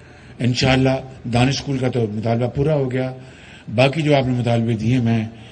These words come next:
वो मैंने नोट कर लिए। इंशाअल्लाह उसको हम take up करेंगे, अ, प्रोविंशियल government के साथ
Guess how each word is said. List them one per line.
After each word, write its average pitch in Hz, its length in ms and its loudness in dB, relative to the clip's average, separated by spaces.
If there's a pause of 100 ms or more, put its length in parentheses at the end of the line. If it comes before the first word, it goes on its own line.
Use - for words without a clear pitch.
(280)
वो 110 100 -4
मैंने 110 220 2
नोट 120 240 2
कर 143 140 4
लिए। 135 260 2
इंशाअल्लाह 117 500 -2 (440)
उसको - 180 -2
हम 117 100 2
take 123 220 0
up 117 120 -2
करेंगे, 139 320 2
अ, 120 140 -4 (500)
प्रोविंशियल 117 460 0
government 117 400 4
के 120 40 -2
साथ 110 240 4